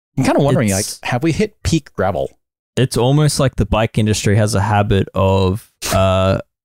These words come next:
Speaker 2: obsessively joining the flock and then oversaturating the market within a cer-, certain category to then go on to find the next thing.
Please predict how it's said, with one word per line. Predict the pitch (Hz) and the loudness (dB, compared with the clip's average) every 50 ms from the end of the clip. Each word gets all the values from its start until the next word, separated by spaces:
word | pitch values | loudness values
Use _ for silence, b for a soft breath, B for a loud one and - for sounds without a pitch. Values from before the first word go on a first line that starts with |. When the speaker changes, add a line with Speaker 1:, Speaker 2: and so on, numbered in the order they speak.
| _ - | _ -4
Speaker 2:
obsessively | 107 107 - - - 165 107 104 - - 120 120 113 110 104 98 92 - | -2 -2 -2 -2 0 0 0 0 0 0 0 0 2 2 2 0 -2 -2
joining | - 113 98 98 104 98 101 92 98 101 92 98 | -2 0 0 2 2 0 2 2 2 0 0 0
the | 101 101 | -2 -2
flock | 92 - - 110 104 95 92 87 - - - - - - - | -2 -2 0 0 2 2 2 0 -2 -4 -10 -12 -12 -10 -2
and | - 104 101 | 0 0 2
then | 101 98 95 | 2 2 0
oversaturating | - 95 98 95 107 98 - - 101 92 - - 98 92 92 92 95 | 0 0 0 0 0 0 0 0 -2 -2 0 0 0 2 2 2 0
the | 95 90 | 0 0
market | 92 90 92 92 - - 85 - | 0 0 0 0 0 0 0 0
within | - - - 92 92 | -2 -2 0 0 0
a | 92 | 0
cer-, | - - 107 92 - - | 0 0 -2 -2 -2 -2
certain | - 104 92 92 92 - | -2 -2 0 0 0 0
category | - 95 95 95 92 95 87 90 | 0 0 0 0 2 2 0 0
to | - - - | 0 0 0
then | - 87 90 | 0 0 0
go | 92 95 90 90 | 2 2 2 2
on | 90 90 - | 2 0 0
to | - | -2
find | - - 95 92 92 | -2 -2 -2 0 0
the | 90 | 0
next | 87 92 - - - | 0 0 -2 -2 -2
thing. | - 92 85 82 - | 0 0 0 0 -2